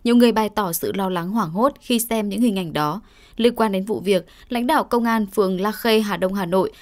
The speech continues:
đã có thông tin về clip này. Cụ thể, mời quý vị và các bạn cùng theo dõi sau đây. Trong clip, hai bà cháu chuẩn bị bước vào thang máy, cháu gái bước vào trước thì bất ngờ cửa thang máy đóng lại,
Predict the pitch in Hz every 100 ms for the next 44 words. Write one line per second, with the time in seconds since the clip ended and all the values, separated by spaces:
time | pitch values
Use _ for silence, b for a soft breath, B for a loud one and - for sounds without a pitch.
0 | B 202 208 208 - 269 247 254 240 208
1 | 180 190 247 254 202 170 160 b b -
2 | 220 240 180 165 196 220 240 175 175 220
3 | 220 - - 202 165 175 170 110 - 180
4 | 170 160 - _ _ b b b b b
5 | - 311 277 277 349 294 269 208 190 -
6 | 185 214 254 185 202 196 302 240 190 220
7 | 208 180 175 240 - 185 175 170 247 277
8 | 214 170 277 311 - 190 294 285 226 185
9 | 202 160 185 170 156 151 160 196 196